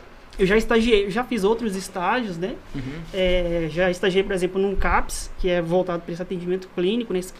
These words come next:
Speaker 1: esse, esse que é mais voltado pra escuta, né?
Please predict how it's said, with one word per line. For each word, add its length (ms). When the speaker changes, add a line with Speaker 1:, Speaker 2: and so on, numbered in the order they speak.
Speaker 1:
esse, 320
esse 140
que 60
é 40
mais 120
voltado 280
pra 100
escuta, 640
né? 180